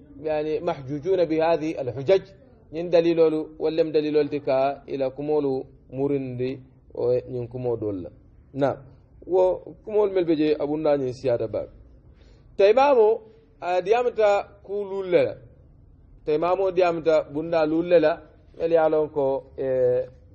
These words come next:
diyamo bina domandim be, domandim fula wol lela. Wala mu taymaamo jumala ka taymam. Yani, ani ka taymam mune la. Mune, ani taymaamu Kenya, eh,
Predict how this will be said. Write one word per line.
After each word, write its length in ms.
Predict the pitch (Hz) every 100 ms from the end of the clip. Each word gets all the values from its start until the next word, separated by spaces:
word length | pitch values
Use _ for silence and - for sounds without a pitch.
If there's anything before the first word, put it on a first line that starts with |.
| 139
diyamo 420 | 151 147 165 165
bina 440 | 156 156 151 139 135
domandim 520 | 143 156 147 147 170
be, 140 | 156
domandim 360 | 147 147 151 170
fula 180 | 175 170
wol 160 | 156 156
lela. 220 | 151 170 - - - _ _ -
Wala 240 | 165 185
mu 80 | 175
taymaamo 480 | 175 170 170 175 165
jumala 260 | 156 175
ka 120 | 170
taymam. 420 | 165 175 165 147 156 - - _ - - - - - - -
Yani, 320 | 135 135 147 -
ani 240 | 151 165 185
ka 120 | 170
taymam 340 | 175 165 160 151
mune 200 | 160 165
la. 120 | 143 147 - - - _ _
Mune, 260 | 156 170 165 151 - - - _ _ -
ani 300 | 156 170 170
taymaamu 460 | 175 165 160 165
Kenya, 380 | 160 165 165 151 170 - _ _ _ _ -
eh, 500 | 147 147 147 147 147